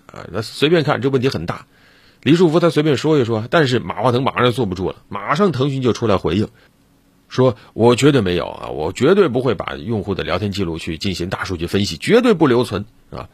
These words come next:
用的都是非常绝对的话。再后来啊，腾讯开始往朋友圈里塞广告，对吧？大家在朋友圈里现在能看到了，大家也怀疑你这是不是精准投送，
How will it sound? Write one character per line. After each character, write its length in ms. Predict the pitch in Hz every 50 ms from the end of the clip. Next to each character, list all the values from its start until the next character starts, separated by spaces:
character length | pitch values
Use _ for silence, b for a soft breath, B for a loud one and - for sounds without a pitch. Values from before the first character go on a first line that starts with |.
| _ _ _
用 180 | - 151 165 143
的 60 | 123
都 140 | 123 165 151
是 60 | 117
非 140 | - 156 147
常 140 | 110 104 104
绝 160 | - 82 87
对 140 | 104 113 92
的 100 | - 73
话。 240 | - 67 - - b b b b b b b b b b b b b b b b b b b b b b b
再 180 | - 233 233 208
后 100 | 202 196
来 220 | 170 156 - - -
啊， 200 | - - - - - _ _ -
腾 160 | - 110 131
讯 140 | 143 147 120
开 100 | 131 131
始 60 | 120
往 200 | 110 92 92 98
朋 120 | 117 127
友 80 | 131 117
圈 120 | 127 139
里 80 | 127 107
塞 140 | - 151 147
广 160 | 127 110 107
告， 180 | 131 170 - -
对 80 | 127 120
吧？ 100 | 120 113
大 100 | 117 113
家 80 | 117
在 120 | 117 117 104
朋 120 | 110 110
友 60 | 113
圈 100 | 107 113
里 100 | 110 101
现 80 | 101 110
在 40 | 101
能 140 | 95 92 104
看 200 | - 113 98 87
到 120 | 78 -
了， 100 | - -
大 120 | - - 117
家 60 | 127
也 100 | 107 98
怀 160 | - - 95
疑 180 | 107 110 120 -
你 200 | 107 107 110 120
这 120 | 131 160 143
是 120 | 139 143
不 80 | 131 131
是 60 | 120
精 200 | - 185 190 175
准 160 | 135 107 95
投 160 | - - 107
送， 160 | 117 139 110